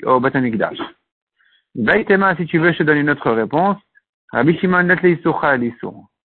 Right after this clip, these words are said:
Rabbi Shimon, lui, il n'est pas d'accord avec ce qu'on a dit en haut.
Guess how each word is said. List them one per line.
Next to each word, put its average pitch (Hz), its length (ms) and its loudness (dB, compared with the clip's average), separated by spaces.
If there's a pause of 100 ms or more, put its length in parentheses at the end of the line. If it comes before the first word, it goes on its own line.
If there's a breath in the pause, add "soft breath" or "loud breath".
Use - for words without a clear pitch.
(640)
Rabbi 147 220 0
Shimon, 151 560 2
lui, 147 440 2 (2500)
il 131 120 2
n'est 180 100 4
pas 233 120 0
d'accord 220 300 0
avec 180 180 -2
ce 160 60 -16
qu'on 180 140 -4
a 165 80 0
dit 156 120 0
en 147 160 2
haut. 110 200 -2